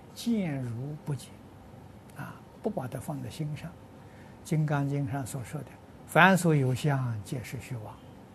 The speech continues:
啊，那通通是好境界。啊，你见佛是好境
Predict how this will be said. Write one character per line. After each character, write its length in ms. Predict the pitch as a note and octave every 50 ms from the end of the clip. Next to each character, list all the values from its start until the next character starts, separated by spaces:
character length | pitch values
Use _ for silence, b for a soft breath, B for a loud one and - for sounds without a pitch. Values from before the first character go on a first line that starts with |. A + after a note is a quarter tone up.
| - - - -
啊， 140 | - A#2 - - - - -
那 80 | - A#2+
通 440 | - - - E3 D#3+ E3+ F3 E3 D3+
通 220 | - - C#3 C3
是 120 | G#2 - -
好 180 | - - - G2
境 120 | - - G2+ F#2+
界。 1040 | - - - - - - - - - - - - - - - - - - - - -
啊， 140 | A#2 - - B B B B B B
你 160 | - C#3 C3
见 260 | C3 - - F#3 D#3 C3
佛 300 | - - B2 A#2+ C#3 -
是 140 | - -
好 120 | - - B2 -
境 120 | -